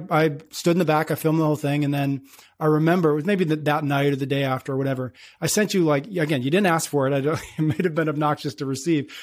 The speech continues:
but I sent you, like, a three thousand word email of, like, Here's my thoughts on the seminar, 'cause it was still early. I knew you were still developing and formulating it. Didn't expect anything from it. I didn't, I, there was no ask. I was just like, "If this is at all useful to you, here you go."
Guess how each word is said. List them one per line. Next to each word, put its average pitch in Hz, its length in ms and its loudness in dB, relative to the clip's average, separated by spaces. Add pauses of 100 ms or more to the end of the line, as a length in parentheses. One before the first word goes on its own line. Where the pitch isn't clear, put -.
(140)
but 185 100 2
I 180 40 4
sent 226 220 0
you, 226 60 2
like, 180 160 2
a 147 60 0
three 165 240 0
thousand 156 380 2
word 143 180 0
email 160 340 2
of, 127 60 -2
like, 139 160 0
Here's 208 340 -2 (100)
my 160 200 0
thoughts 170 360 0
on 143 440 0 (220)
the 131 60 -4
seminar, 160 360 0
'cause 135 160 -6
it 143 40 -2
was 131 80 -2
still 175 200 2
early. 147 280 4
I 143 40 0
knew 143 100 0
you 147 100 2
were 143 60 -2
still 135 340 -4 (360)
developing 143 460 2
and 139 120 -2
formulating 139 520 0
it. 135 180 -4 (300)
Didn't 214 160 2
expect 175 340 0
anything 156 280 4
from 151 260 2
it. 147 100 2
I 139 60 2
didn't, 151 360 2
I, 151 200 0
there 147 160 2
was 156 100 4
no 175 140 4
ask. 147 320 0
I 143 40 0
was 143 120 -2
just 147 120 -8
like, 156 220 -6
"If 151 80 -6
this 175 160 -2
is 180 140 0
at 170 60 4
all 170 120 4
useful 156 320 -2
to 135 100 -8
you, 135 80 -2
here 139 120 0
you 139 100 -2
go." 123 240 -4